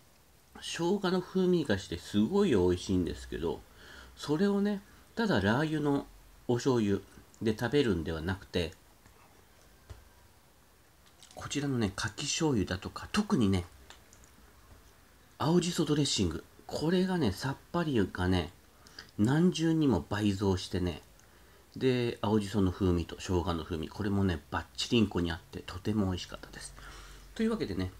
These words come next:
ごちそうさまでした。ご視聴の方ありがとうございました。えー、親父の食卓へね、足を運んでいただいてありがとうございました。今日現在ね、今日は十月の十三日かな。えー、日曜日なんですけども、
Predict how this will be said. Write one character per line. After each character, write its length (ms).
ご 100
ち 60
そ 120
う 60
さ 100
ま 80
で 80
し 80
た。 80
ご 120
視 100
聴 140
の 80
方 240
あ 60
り 80
が 100
と 80
う 60
ご 80
ざ 80
い 40
ま 80
し 100
た。 80
え 180
ー、 40
親 140
父 80
の 80
食 180
卓 220
へ 60
ね、 240
足 220
を 80
運 140
ん 80
で 160
い 60
た 120
だ 140
い 80
て 260
あ 100
り 100
が 140
と 140
う 120
ご 100
ざ 100
い 100
ま 100
し 100
た。 80
今 160
日 120
現 120
在 200
ね、 160
今 100
日 60
は 80
十 260
月 240
の 220
十 240
三 220
日 160
か 100
な。 200
え 100
ー、 80
日 280
曜 80
日 100
な 120
ん 80
で 80
す 80
け 100
ど 100
も、 140